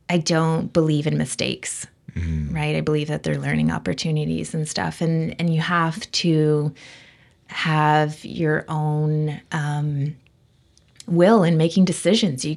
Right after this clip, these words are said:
Speaker 1: you shouldn't be listening to some psychic tell you what to do. I mean,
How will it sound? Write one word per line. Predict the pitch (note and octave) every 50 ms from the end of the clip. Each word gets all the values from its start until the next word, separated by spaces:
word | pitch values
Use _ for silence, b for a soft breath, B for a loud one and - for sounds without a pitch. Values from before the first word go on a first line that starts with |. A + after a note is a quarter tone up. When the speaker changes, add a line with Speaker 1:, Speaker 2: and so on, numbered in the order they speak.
| - -
Speaker 1:
you | - F#3+ G3 F3+
shouldn't | - A#3 A3+ A#3 A3+
be | A3 G#3 G3+ F#3+ - - - - -
listening | - - F3+ F3+ F#3 - A#3 G3 F3+ E3+ D#3
to | - E3+
some | D#3+ - - F3+ F3+ F3+ F3+ F3 E3+ D3+ - - - -
psychic | - - F3+ F3 A#3 A#3 A3+ F#3+ D#3 D3+ -
tell | - - E3+ E3+
you | E3+ E3
what | E3 D#3+ -
to | F3
do. | D#3+ - E3+ F#3 G3+ F3
I | D3+ D3+
mean, | D#3+ E3 D#3+ D#3+ D#3+